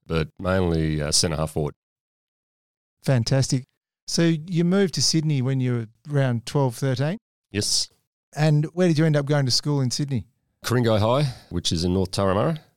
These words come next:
Speaker 1: So, yeah, very different experience to Wesley College. You went from, uh, having full-sized M C G fields to basically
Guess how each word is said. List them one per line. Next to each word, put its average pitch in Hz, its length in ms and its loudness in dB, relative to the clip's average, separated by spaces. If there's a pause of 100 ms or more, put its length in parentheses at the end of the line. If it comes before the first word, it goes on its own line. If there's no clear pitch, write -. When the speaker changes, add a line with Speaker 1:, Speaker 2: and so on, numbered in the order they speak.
(200)
Speaker 1:
So, 85 480 0
yeah, 85 280 0
very 90 260 -2
different 92 240 -4
experience 90 480 -2
to 87 100 -4
Wesley 87 280 0
College. 110 460 -2 (240)
You 80 60 -16
went 82 140 -6
from, 78 400 -2
uh, 78 220 2
having 80 260 0
full-sized 82 800 -2
M 90 100 -2
C 80 200 -2
G 85 220 -2
fields 95 420 -2 (120)
to 80 360 -2
basically 82 480 -4